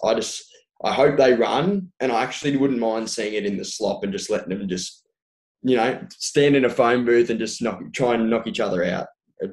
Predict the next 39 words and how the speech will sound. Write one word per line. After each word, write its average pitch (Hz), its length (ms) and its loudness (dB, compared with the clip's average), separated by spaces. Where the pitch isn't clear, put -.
reckon 104 220 -6
it'd 98 80 -4
be 95 80 -4
fantastic. - 760 -6
Another 170 280 6
favourite 175 520 4
part 147 480 2
of 139 240 4
this 131 180 -2
show 127 320 2
that 123 120 2
I 120 100 0
love, 110 500 0
and 117 500 -2
last 135 380 0
week 123 560 0
it 120 240 -2
was 120 200 -2
a 117 80 -6
tone, 127 360 0
<laughs> - 120 -6
it 120 100 4
was, 123 240 2
it 156 260 2
was 156 120 2
exactly 170 400 2
what 156 160 6
we're 135 100 8
about 131 300 4
here 131 180 2
at 110 80 -2
Second 110 340 -2
again. 107 360 -6
We 127 140 -2
love 147 320 4
running 143 240 0
<laughs> - 80 -16
second. 131 640 -4
Um, 123 400 0